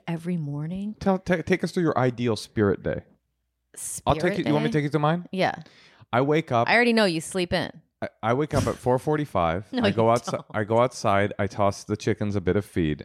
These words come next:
Speaker 2: and as I'm doing that,
Speaker 1: <laughs>
Speaker 2: I'm reminded that the chickens and I are both in the same strain of what life is. They eat as I eat. They walk as I walk. Am I more than a chicken, or am I just a, am I,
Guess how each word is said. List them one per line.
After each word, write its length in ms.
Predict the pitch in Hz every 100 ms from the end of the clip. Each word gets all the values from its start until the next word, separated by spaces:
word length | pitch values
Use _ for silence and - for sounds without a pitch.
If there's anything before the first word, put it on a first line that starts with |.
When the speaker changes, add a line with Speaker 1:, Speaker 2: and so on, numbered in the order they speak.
| -
Speaker 2:
and 200 | 90 90 101
as 120 | 101
I'm 140 | 101
doing 320 | 90 107 104
that, 220 | 95 92 - -
Speaker 1:
<laughs> 140 | -
Speaker 2:
I'm 140 | - 104
reminded 520 | 101 98 101 98 85
that 140 | 90
the 80 | 101
chickens 560 | - 113 101 110 98 -
and 300 | 104 101 95 -
I 300 | 90 87 87
are 160 | 87
both 380 | 85 87 87 - -
in 140 | 92
the 80 | 82
same 340 | - 101 95
strain 440 | 85 - 87 85 73
of 160 | 82
what 200 | 85 80
life 300 | 87 85 85
is. 280 | 60 50 - _ - _ - _
They 320 | 98 104 104 -
eat 320 | 107 107 - _
as 220 | - 101 95
I 340 | 98 98 92 78
eat. 240 | 80 - _ -
They 160 | 98
walk 420 | 95 101 101 104 -
as 180 | 90 85 -
I 160 | 101
walk. 400 | 90 76 - - - _
Am 180 | 98 101
I 160 | 104 104
more 460 | 104 107 104 117
than 160 | 117 117
a 60 | 113
chicken, 400 | 135 127 143 -
or 140 | 90
am 120 | 92 92
I 60 |
just 300 | 87 90 -
a, 140 | 85 - - _ -
am 100 | 95
I, 180 | 90